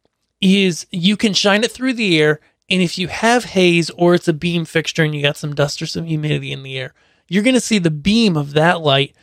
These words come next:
shooting through the air, right? That sometimes these are called, like, graphical effects. Um, you see that beam of light in its color, in its intensity, its gobos.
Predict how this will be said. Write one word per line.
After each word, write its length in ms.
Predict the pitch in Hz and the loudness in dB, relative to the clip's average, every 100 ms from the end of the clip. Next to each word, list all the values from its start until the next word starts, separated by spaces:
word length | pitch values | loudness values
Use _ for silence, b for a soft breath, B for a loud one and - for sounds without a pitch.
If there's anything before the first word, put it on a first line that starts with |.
| _ | _
shooting 580 | - - - 220 220 202 | -6 -4 0 2 2 2
through 360 | 180 170 170 156 | 0 2 4 2
the 200 | 147 127 | 0 -4
air, 180 | - _ _ _ - | -10 _ _ _ -4
right? 400 | 151 147 147 156 | 2 2 0 -4
That 160 | 156 139 | -6 -4
sometimes 360 | 175 170 160 | -2 0 0
these 180 | 160 143 | 0 -2
are 60 | 139 | -2
called, 260 | 151 147 | 0 0
like, 160 | 123 - | -4 -8
graphical 680 | - 208 220 202 - 190 | 0 2 2 -2 0 2
effects. 440 | 185 - 175 175 - b b b | 0 2 0 -2 -10 b b b
Um, 200 | 147 151 | -4 -2
you 140 | 160 160 | -2 -4
see 400 | - - 262 254 | -4 0 2 4
that 300 | 196 196 165 | 4 2 2
beam 260 | 175 185 | 0 2
of 160 | 175 165 | 0 -2
light 360 | 143 131 143 _ b b _ | 0 -2 -2 _ b b _
in 140 | 190 170 | 0 2
its 280 | 151 - | 0 -2
color, 600 | - - - 220 214 202 | -10 -4 0 2 4 2
in 180 | 196 165 | 2 -2
its 200 | 147 - | -8 -8
intensity, 720 | 143 - 196 196 196 185 185 160 | -12 -6 -2 -2 0 2 2 0
its 140 | - | -2
gobos. 600 | - 180 180 185 190 165 | -2 2 4 4 2 0